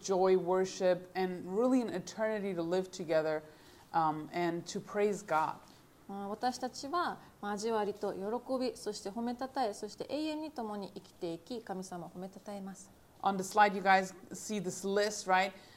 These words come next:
Speaker 1: We have this life of fellowship we get to enjoy. First Corinthians thirteen verse twelve and First John three verse two.
Speaker 2: はい、そして、まあ、スライドにある通り、交わりの人生、第一コリント十三の十二、第一ヨハネ三章の二節。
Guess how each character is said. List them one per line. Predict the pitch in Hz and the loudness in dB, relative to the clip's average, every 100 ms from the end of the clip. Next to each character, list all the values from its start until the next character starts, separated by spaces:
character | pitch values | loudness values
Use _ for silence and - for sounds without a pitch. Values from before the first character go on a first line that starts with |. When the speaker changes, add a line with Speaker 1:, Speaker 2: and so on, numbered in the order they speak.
| - | -8
Speaker 1:
We | 196 | 0
have | 190 190 | 4 4
this | 185 185 | 2 2
life | 185 190 | 4 4
of | 190 | 0
fellowship | - 202 214 220 214 160 | 0 4 6 4 0 -4
we | 165 | -2
get | 165 156 | -2 -2
to | - | -4
enjoy. | 156 147 143 | -6 -2 0
First | 131 - 175 - | 0 -2 -4 -4
Corinthians | 180 170 165 160 - - | -4 -4 -4 -8 -8 -4
thirteen | 165 165 170 156 | -4 -4 -8 -6
verse | 147 - | -8 -10
twelve | - 190 185 196 | 0 8 8 6
and | 170 - | 0 -6
First | 175 160 - | -6 -6 -4
John | 170 156 151 151 | 0 2 0 -4
three | 160 160 | -6 -6
verse | 147 147 | -6 -8
two. | - 160 - - - - - | -8 -10 -10 -14 -20 -20 -10
Speaker 2:
は | 240 | -6
い、 | - | -6
そ | - 208 | -8 -10
し | |
て、 | - 196 | -6 -6
ま | 190 | -6
あ、 | |
ス | 214 | -4
ラ | 220 | -2
イ | 226 | 0
ド | |
に | 214 | 0
あ | 233 | -2
る | 269 | -2
通 | 254 208 | 0 0
り、 | 196 190 | 0 0
交 | 202 214 214 226 | -4 -6 -2 0
わ | |
り | 233 | 0
の | 262 302 | 0 -2
人 | 285 262 247 | -4 -4 -4
生、 | - 180 - - - - | -4 -4 -6 -16 -12 -4
第 | 233 | -4
一 | 240 | -4
コ | - 254 | -4 -2
リ | 247 | -2
ン | |
ト | 233 208 | -2 -2
十 | 240 | -2
三 | 247 269 262 | -2 -2 -2
の | 240 | -2
十 | 226 233 | -4 -4
二、 | 254 349 - | -4 -8 -6
第 | 190 | -4
一 | 202 202 | -4 -6
ヨ | |
ハ | 208 214 | -6 -6
ネ | 196 | -8
三 | 220 262 | -6 -6
章 | 277 - 233 | -6 -6 -6
の | 247 | -4
二 | 240 196 | -6 -8
節。 | 180 - | -10 -12